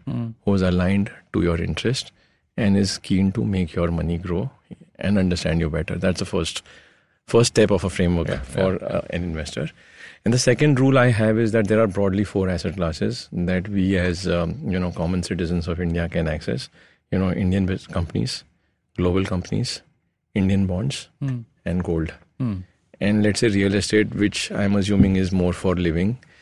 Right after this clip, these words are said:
Speaker 2: So keep that aside
Speaker 1: Keep that
Speaker 2: because, you know,
Speaker 1: aside,
Speaker 2: that's
Speaker 1: yeah,
Speaker 2: not a
Speaker 1: obviously,
Speaker 2: financial
Speaker 1: yeah.
Speaker 2: asset. So these are the four assets that one can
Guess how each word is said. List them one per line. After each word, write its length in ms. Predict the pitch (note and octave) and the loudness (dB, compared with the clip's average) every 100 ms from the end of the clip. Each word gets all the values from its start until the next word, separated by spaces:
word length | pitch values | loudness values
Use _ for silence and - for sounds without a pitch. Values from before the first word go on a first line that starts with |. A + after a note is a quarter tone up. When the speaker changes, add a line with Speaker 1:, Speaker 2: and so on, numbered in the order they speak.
| - - | -20 -4
Speaker 2:
So 160 | - | -2
keep 280 | - G#2+ F#2 | 2 2 2
that 180 | F#2 E2+ | 2 0
aside 320 | E2 F2 F2 | 0 0 2
Speaker 1:
Keep 140 | E3 | 6
that 60 | D3+ | 6
Speaker 2:
because, 160 | - F#2 | 6 4
you 60 | |
know, 40 | F2+ | 2
Speaker 1:
aside, 60 | |
Speaker 2:
that's 160 | F#2 F#2+ | 2 2
Speaker 1:
yeah, 40 | G2 | 0
Speaker 2:
not 60 | |
a 40 | F#2 | 0
Speaker 1:
obviously, 140 | F2+ | 0
Speaker 2:
financial 260 | E2+ - D#2+ | -2 -2 -2
Speaker 1:
yeah. 60 | |
Speaker 2:
asset. 160 | - - | -2 0
So 80 | A2+ | 2
these 160 | A#2+ | 4
are 40 | C3+ | 4
the 120 | G#2+ | 2
four 240 | - A2 | 2 2
assets 380 | F#2+ F2+ A2 A2 | 2 -2 -2 0
that 180 | F#2+ F2+ | 0 0
one 180 | F2+ F2+ | 0 -2
can 320 | G2+ B2 C#3 | -2 -4 -4